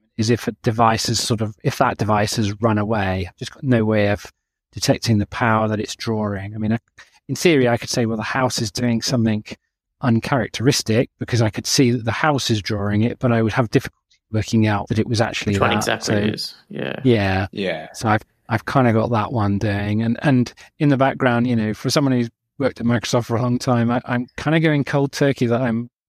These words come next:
Speaker 1: working, uh, I have an iPad now, and so I'm
Speaker 2: Ooh.
Speaker 1: switching everything to iPad. So I'm trying to wean myself off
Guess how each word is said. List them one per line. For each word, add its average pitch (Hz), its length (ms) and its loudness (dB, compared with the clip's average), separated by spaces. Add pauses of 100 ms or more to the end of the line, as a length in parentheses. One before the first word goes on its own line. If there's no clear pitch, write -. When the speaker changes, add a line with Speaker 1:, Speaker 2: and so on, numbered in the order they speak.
Speaker 1:
working, 131 560 2 (120)
uh, 120 200 0
I 123 120 0
have 131 120 2
an 123 80 4
iPad 120 400 0
now, 107 380 -2
and 120 120 -4
so 131 100 2
I'm 120 220 0
Speaker 2:
Ooh. 147 40 0
Speaker 1:
switching 123 580 2
everything 113 320 0
to - 140 -4
iPad. 110 440 -2
So 113 100 -4
I'm 110 100 0
trying 131 180 2
to 113 200 -2
wean 135 200 6
myself 117 400 -2
off - 60 -20